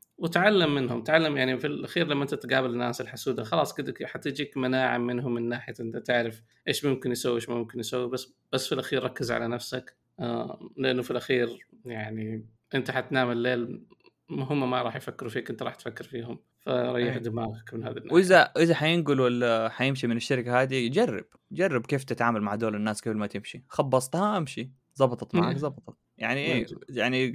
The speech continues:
Speaker 2: good، آه، good learning experience.
Speaker 1: نعم. وإذا كان تبغى بيئة متميزة في شركة نشتغل فيها حاليا، روح تويتات عندي وقدم عليه.
Speaker 2: <laughs>
Speaker 1: ش-، ش-، ش-، شغل، شغل الدعايات الأول.
Speaker 2: شغل الريكروتينج.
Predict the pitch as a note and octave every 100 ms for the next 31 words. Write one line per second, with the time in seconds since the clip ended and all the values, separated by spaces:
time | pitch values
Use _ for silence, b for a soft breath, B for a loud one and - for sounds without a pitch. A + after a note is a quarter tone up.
0 | - C3 B2 D3 B2 A#2 A2 G#2+ A2+ _
1 | _ _ C3+ B2 A#2+ A2+ G#2 - - G#2+
2 | - - F#2 - - - - D3+ - -
3 | - F#3+ F3 F3 D3+ C#3 B2+ B2+ C#3+ A#2+
4 | A#2+ C3+ C#3 C#3 A#2+ A2+ C#3+ D#3+ C3+ C#3
5 | B2 A2 C3 B2 C3 C3 A#2+ B2 B2 B2+
6 | B2 C3 C#3 - - B2 B2 A#2 B2 A#2
7 | A2+ A#2+ A#2+ B2+ - - - B B B
8 | B C3 A#2 A#2+ D#3 C3+ - D#3+ - F3+
9 | - - - - - - - - E3+ -
10 | C3 B2+ A#2 G#2 - C3+ C3+ B2 B2+ B2+
11 | A#2+ A2 B2 B2 A#2+ - _ - - A#2
12 | A2+ A2 A2+ B2+ A2+ G#2